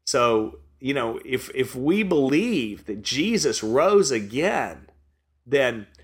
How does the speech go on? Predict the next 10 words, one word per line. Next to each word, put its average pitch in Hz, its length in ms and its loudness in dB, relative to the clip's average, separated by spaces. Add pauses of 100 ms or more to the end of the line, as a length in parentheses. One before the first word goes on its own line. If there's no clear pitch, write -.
(180)
that's 180 340 0
something 180 440 -2
to, 110 240 -4 (300)
to, 123 400 0
uh, 95 360 0 (160)
to 123 100 -10
proclaim 156 880 0 (800)
confidently 139 1160 -2
and 113 320 -2
loudly. 123 840 0